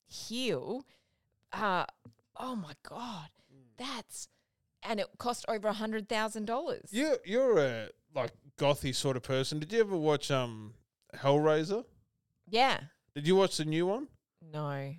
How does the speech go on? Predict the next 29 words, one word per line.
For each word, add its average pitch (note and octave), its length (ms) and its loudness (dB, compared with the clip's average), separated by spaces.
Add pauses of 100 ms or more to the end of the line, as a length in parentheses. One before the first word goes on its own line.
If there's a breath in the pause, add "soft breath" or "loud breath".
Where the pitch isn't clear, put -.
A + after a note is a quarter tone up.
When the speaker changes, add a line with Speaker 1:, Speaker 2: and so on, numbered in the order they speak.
(140)
Speaker 2:
This F#3 200 2
is, E3 200 0
like, C3+ 260 4
the C3+ 100 -4
punishment C3+ 720 -2
for, - 140 -10
like, B2 200 0
the B2 60 -8
new B2+ 220 -2
Hellraiser A#2+ 640 -4
movie, G2+ 420 -16
where B2+ 220 -6
it B2 80 -6
was, B2+ 160 -6
like, A#2+ 140 -2 (1300)
whatever F3 360 6
it C#3 100 4
was, C#3 300 2
they C3+ 100 0
were C3+ 160 2
all C3 160 0
like, B2 320 -4
uh, A2+ 360 -4 (600)
"I C#3+ 60 -4
want, C#3 220 2
like, B2+ 140 -2
the B2 80 -6
greatest B2+ 500 -2
pleasure," A#2+ 520 -4